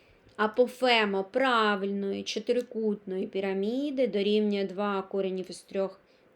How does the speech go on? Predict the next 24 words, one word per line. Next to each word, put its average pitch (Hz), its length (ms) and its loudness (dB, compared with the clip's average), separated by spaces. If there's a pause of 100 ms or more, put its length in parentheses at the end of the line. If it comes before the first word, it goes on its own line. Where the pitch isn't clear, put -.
сантиметрів 220 840 -2 (100)
і 220 80 -2
нахилена 226 880 -2
під - 140 -10
кутом 196 360 -4
шістдесят 185 680 -8
градусів 262 540 -4
до 190 80 -8
площини 190 560 -4
основи. - 520 -8 (540)
Знайдіть 208 520 0
об'єм 202 400 0
піраміди. - 560 -8 (1160)
Я 220 260 0
завжди 226 680 0 (600)
кажу 196 260 -2
дітям, 277 520 -2
що 220 220 -6
задачу 208 680 -2
будь-яку, 214 640 -2
а 196 100 0
особливо 196 600 -2
з 170 120 -10
геометрії, 240 840 -4